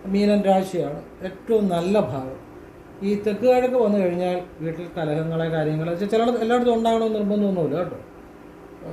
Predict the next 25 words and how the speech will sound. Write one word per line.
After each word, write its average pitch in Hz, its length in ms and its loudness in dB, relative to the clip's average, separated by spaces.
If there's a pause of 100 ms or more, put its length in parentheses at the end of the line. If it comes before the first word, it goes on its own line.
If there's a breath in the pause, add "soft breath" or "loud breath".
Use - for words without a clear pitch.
(160)
പക്ഷെ 160 260 -8
ചിലയിടത്തൊക്കെ 226 480 2
ചിലപ്പോൾ 190 260 2
അത് 185 80 0 (140)
ഉണ്ടാകുന്നതായിട്ടും 180 560 0
കണ്ടിട്ടുണ്ട്. 139 420 -4 (220)
നമ്മുടെ 165 300 0
ദൈവാധീനവും 190 580 2 (520)
നമ്മുടെ 240 280 0
നല്ല 226 160 4 (120)
സത്പ്രവൃത്തിയൊക്കെ 202 840 -2
ഉണ്ടെങ്കിൽ 196 320 -2
ഒരു 185 120 -2
കുഴപ്പമില്ല. 165 460 0 (400)
പക്ഷെ - 240 -18
ചിലയിടത്ത് 240 340 -2
ചിലപ്പം 185 280 -2 (220)
ചില 175 120 -2 (380)
ഒരു 165 140 0 (580)
ല-, 156 500 2 (460)
പ്രശ്നങ്ങളെ, 170 540 -2 (340)
അഭിപ്രായ 175 400 2
വ്യത്യാസങ്ങളെ, 156 560 -2 (120)
കലഹങ്ങളെ 160 520 0 (380)
സന്താനങ്ങൾ 190 500 0